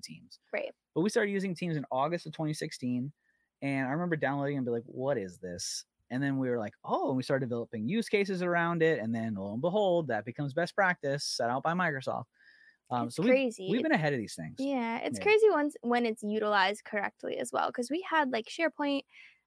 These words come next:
Speaker 2: at our, oh, my old job, and
Speaker 1: Yeah.
Speaker 2: it was not, like, there was no rhyme or reason. It was so confusing.
Speaker 1: Right,
Speaker 2: But
Speaker 1: this is
Speaker 2: then just now
Speaker 1: Dropbox.
Speaker 2: looking at it, I'm like, "How did,
Speaker 1: Right,
Speaker 2: how
Speaker 1: like,
Speaker 2: did we
Speaker 1: why?
Speaker 2: mess up that badly?
Speaker 1: Right.
Speaker 2: <laughs> How was it that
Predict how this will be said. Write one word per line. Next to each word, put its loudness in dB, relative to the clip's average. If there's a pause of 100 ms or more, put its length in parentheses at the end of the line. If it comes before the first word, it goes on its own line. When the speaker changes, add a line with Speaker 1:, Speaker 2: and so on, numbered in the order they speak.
Speaker 2:
at 4
our, 2 (240)
oh, 0
my -2
old 0
job, 4
and 0
Speaker 1:
Yeah. -2
Speaker 2:
it -4
was 0
not, 0
like, -4 (100)
there 2
was 2
no 4
rhyme 2
or -2
reason. 0
It 2
was 2
so 0
confusing. 0 (280)
Speaker 1:
Right, -2
Speaker 2:
But 6
Speaker 1:
this 4
is 2
Speaker 2:
then 6
just 4
now 8
Speaker 1:
Dropbox. 2
Speaker 2:
looking 2
at 4
it, 4
I'm 0
like, -4 (400)
"How -2
did, -2 (260)
Speaker 1:
Right, -10
Speaker 2:
how 2
Speaker 1:
like, 0
Speaker 2:
did 0
we 2
Speaker 1:
why? 2
Speaker 2:
mess 4
up 2
that 4
badly? 6
Speaker 1:
Right. 0
Speaker 2:
<laughs> -
How 4
was 4
it 4
that 0